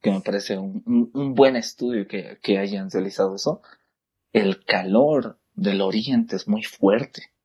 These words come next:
Y uno no va a resistir con tapabocas. Tú anda como colla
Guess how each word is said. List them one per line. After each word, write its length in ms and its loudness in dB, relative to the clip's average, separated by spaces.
Y 140 2
uno 160 -6
no 240 4
va 80 2
a 60 -4
resistir 500 0
con 380 -12
tapabocas. 720 -4
Tú 100 4
anda 320 4
como 300 -8
colla 560 2